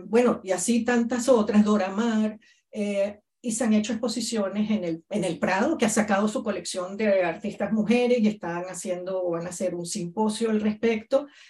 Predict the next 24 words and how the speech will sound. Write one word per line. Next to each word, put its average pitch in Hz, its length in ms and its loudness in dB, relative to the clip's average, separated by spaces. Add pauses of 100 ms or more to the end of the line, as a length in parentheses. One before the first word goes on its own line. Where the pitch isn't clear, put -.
(400)
Eh, 196 560 2 (1400)
bueno, 202 420 0
el 170 120 0
Pompidou, 226 920 4 (240)
el 226 240 4
moma, 202 840 4
el 196 360 -2
Tate 208 260 2
Modern, 196 540 -2
todos 262 540 0
de 208 80 -2
alguna 254 340 2
manera 269 520 0
le 208 100 -4
han 208 120 0
dedicado 220 760 -4 (600)
en 202 240 -4
algún 185 280 -2
momento 277 640 -2 (220)
individuales. 208 1080 -2 (420)
Y 240 160 2
esto 262 400 0
sí 214 400 2
es 208 160 -4